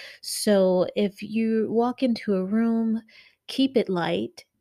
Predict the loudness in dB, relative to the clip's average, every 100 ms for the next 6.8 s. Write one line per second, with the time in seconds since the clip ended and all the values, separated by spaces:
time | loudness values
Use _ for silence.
0 | _ 2 4 4 2 0 0 0 -2 -4
1 | -2 -4 -2 -6 -2 -2 -2 -4 -4 -2
2 | -2 -4 -2 -2 0 -2 -2 -4 -4 -4
3 | -6 -6 -8 -4 -4 -2 -6 -6 -12 -4
4 | -4 -2 -2 0 0 -4 -10 -16 -4 -2
5 | 0 0 0 0 -4 -2 -2 0 0 -2
6 | -4 -4 -2 -2 -2 0 0 -2